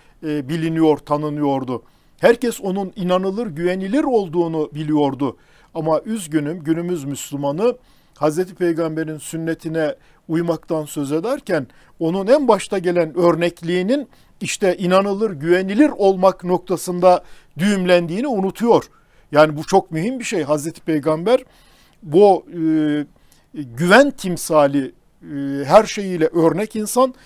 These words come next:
Buna rağmen Cenab-ı Hak Hud suresinde diyor ki, "Emrolunduğun gibi dosdoğru ol." Hazreti Peygamber de diyor ki, bu ayet nazil olunca, "İşte," diyor, "beni Hud suresi ihtiyarlattı." Yani, e, şimdi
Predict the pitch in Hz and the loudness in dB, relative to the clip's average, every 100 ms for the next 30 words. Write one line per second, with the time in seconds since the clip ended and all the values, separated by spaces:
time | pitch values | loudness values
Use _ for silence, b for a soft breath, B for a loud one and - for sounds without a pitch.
0 | b - 220 262 202 175 160 135 160 190 | b 2 8 10 10 6 2 2 2 6
1 | 196 202 262 - b b 311 - 220 196 | 4 4 0 -2 b b 6 6 -2 0
2 | 180 180 180 175 151 - b b b 131 | 0 -4 -4 2 2 0 b b b 2
3 | 170 262 - 208 240 294 247 226 214 202 | 6 6 6 2 6 6 6 4 4 -2
4 | 220 233 208 170 147 214 - 190 170 151 | -2 -2 -4 -4 0 0 0 0 2 2
5 | 131 - b 147 147 175 - 175 160 170 | 0 -4 b -2 -2 -4 -4 -4 -2 -2
6 | 165 165 151 160 180 233 - 143 165 156 | -2 -4 -2 -6 -6 -10 -10 -6 0 2
7 | 156 147 - 147 139 123 143 131 143 160 | 2 -2 -6 -6 -6 -6 -10 -10 -10 -8
8 | 202 b b b b 202 - 165 151 139 | -8 b b b b -10 -4 -2 0 -2
9 | 120 160 214 196 b b - 240 - - | 0 -2 0 -4 b b -6 -6 -6 -8
10 | 170 160 151 - 160 160 - - 147 139 | -2 -2 -2 -6 -12 -12 -12 -6 -4 -4
11 | 127 131 - - 131 _ _ _ _ 139 | -8 -12 -14 -16 -16 _ _ _ _ 2
12 | 151 139 b b b 156 143 147 - 175 | 2 2 b b b -6 -2 -2 -4 0
13 | 170 156 | 2 2